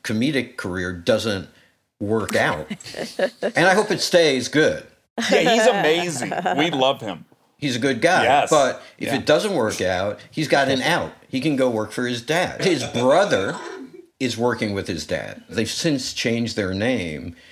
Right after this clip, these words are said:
Speaker 1: to K two Integrity. A couple of years ago,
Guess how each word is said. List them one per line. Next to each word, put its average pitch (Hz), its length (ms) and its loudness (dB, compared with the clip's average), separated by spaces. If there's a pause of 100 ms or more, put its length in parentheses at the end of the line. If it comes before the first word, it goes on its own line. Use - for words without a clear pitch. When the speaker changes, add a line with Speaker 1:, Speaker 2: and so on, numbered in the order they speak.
(320)
Speaker 1:
to - 100 -2
K 117 380 -2
two 107 380 -2
Integrity. 92 1200 -6 (200)
A 117 80 -12
couple 214 340 0
of 160 60 0
years 175 340 0
ago, 85 440 -4